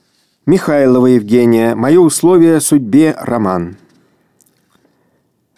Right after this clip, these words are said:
Дина считала Артема своим пигмалионом, ведь благодаря ему она стала известной телеведущей. Но они с Артемом давно развелись и теперь всего лишь коллеги.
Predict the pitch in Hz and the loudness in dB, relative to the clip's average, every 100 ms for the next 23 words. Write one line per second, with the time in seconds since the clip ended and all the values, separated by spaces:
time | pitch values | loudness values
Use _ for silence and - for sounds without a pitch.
0 | - 147 220 175 160 170 160 147 139 170 | -4 0 2 0 -2 -2 0 -2 0 0
1 | 156 - 147 143 139 - _ 139 135 147 | 0 0 0 0 -2 -8 _ -2 0 2
2 | 156 123 92 92 117 123 - 131 135 139 | 2 0 -2 -2 -2 -4 -4 -2 0 0
3 | 143 131 127 156 165 107 110 117 - 127 | 0 2 2 2 0 0 -4 -4 -4 -2
4 | 117 110 117 120 - 113 123 120 127 135 | 0 0 0 -2 -4 -4 -2 -2 0 -2
5 | 98 - - 85 - _ _ _ _ _ | -4 -6 -8 -8 -10 _ _ _ _ _
6 | _ 123 160 233 214 175 - 196 175 156 | _ -2 0 2 0 -2 0 2 2 2
7 | 156 160 196 170 156 165 180 - - 131 | 2 2 2 2 0 0 -2 -4 -4 -2
8 | 165 147 - 127 147 139 - 123 110 87 | -2 -2 -4 0 0 0 -6 -6 -2 -4
9 | - 95 | -4 -10